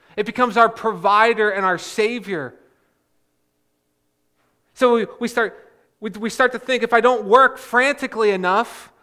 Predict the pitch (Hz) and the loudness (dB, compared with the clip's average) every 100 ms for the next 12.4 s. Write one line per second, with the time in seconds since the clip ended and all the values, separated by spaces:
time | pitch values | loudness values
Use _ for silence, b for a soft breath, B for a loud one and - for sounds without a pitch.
0 | b 233 233 196 B B B 190 214 294 | b 4 4 4 B B B 2 6 8
1 | 302 262 202 185 226 - 247 262 262 262 | 6 4 0 0 -2 0 2 2 2 0
2 | 254 262 285 269 185 131 - - _ _ | 0 2 4 2 0 -4 -18 -20 _ _
3 | _ _ _ _ _ _ _ _ 208 240 | _ _ _ _ _ _ _ _ 0 2
4 | 254 247 254 247 226 247 262 254 - 202 | 0 -4 -4 -2 2 2 0 -4 -6 -4
5 | 165 131 117 _ _ _ _ _ _ _ | -4 -6 -12 _ _ _ _ _ _ _
6 | _ _ _ _ _ _ _ _ _ _ | _ _ _ _ _ _ _ _ _ _
7 | _ _ _ _ _ _ _ _ _ - | _ _ _ _ _ _ _ _ _ -14
8 | 160 196 196 196 190 - _ _ _ _ | -4 -4 -2 -4 -6 -18 _ _ _ _
9 | - 233 208 147 170 - - _ _ _ | -12 -10 -8 -8 -10 -14 -20 _ _ _
10 | _ _ _ _ 151 151 190 190 165 170 | _ _ _ _ -14 -8 -6 -6 -6 -6
11 | 202 180 139 - - 151 - 151 175 170 | -8 -10 -14 -14 -20 _ -14 -10 -8 -10
12 | 175 185 180 | -8 -8 -8